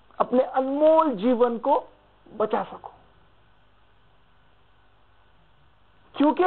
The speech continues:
stage one में जो बचने के chances होते हैं,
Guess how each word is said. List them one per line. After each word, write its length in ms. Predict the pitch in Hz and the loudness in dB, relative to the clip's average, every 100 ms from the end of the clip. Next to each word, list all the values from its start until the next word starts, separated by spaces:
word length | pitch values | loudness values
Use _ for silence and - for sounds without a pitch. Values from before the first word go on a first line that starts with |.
| 427 | 2
stage 1200 | - - _ _ - - - - 330 359 330 233 | 0 -18 _ _ -20 -20 -10 0 4 4 2 0
one 280 | 240 240 220 | 2 2 2
में 560 | 208 202 220 240 262 277 _ - _ _ | -2 -4 -4 -4 -6 -10 _ -20 _ _
जो 200 | - 175 | -4 0
बचने 480 | 208 180 208 226 233 | 0 0 -2 0 0
के 180 | 233 220 | 2 0
chances 720 | 214 - 220 220 214 208 160 | 0 2 2 2 2 0 2
होते 400 | 170 165 - 175 | -2 -2 -2 -2
हैं, 360 | 175 202 226 | -2 -4 -6